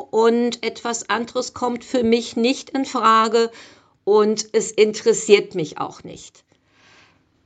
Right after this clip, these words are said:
Ich bin innerlich zehn Zentimeter gewachsen und habe mich riesig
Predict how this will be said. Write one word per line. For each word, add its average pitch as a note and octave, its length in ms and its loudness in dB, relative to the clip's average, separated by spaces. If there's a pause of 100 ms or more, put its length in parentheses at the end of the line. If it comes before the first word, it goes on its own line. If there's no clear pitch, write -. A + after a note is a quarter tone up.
(260)
Ich - 160 -2
bin A#3+ 200 2
innerlich C4 640 -2
zehn C4 300 0
Zentimeter C4 760 0
gewachsen A#3+ 800 -2
und G#3+ 480 -4
habe G#3 360 0
mich G3+ 460 -2
riesig A3+ 600 0